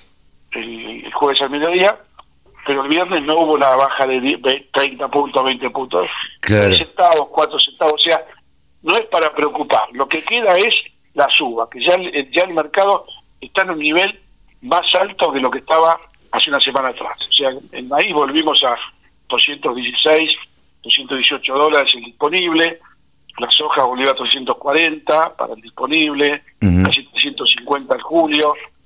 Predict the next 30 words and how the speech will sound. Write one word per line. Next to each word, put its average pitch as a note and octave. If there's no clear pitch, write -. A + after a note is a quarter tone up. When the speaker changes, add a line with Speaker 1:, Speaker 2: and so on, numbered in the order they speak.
Speaker 1:
O A#2+
sea, B2+
ya D3+
estamos G#3
en C#3
niveles E3
de C#3
tranquilidad. D#3
O -
sea, C#3
ya A2+
Speaker 2:
Claro. -
Speaker 1:
podemos F3
decir, -
pusimos E3+
el D3
piloto E3
automático, G3+
no D3+
hay D3+
ninguna D#3+
turbulencia, F3
el B2
productor C#3+
tiene D3
que C#3
estar D3
tranquilo, F#3+
que, F3
eh, D4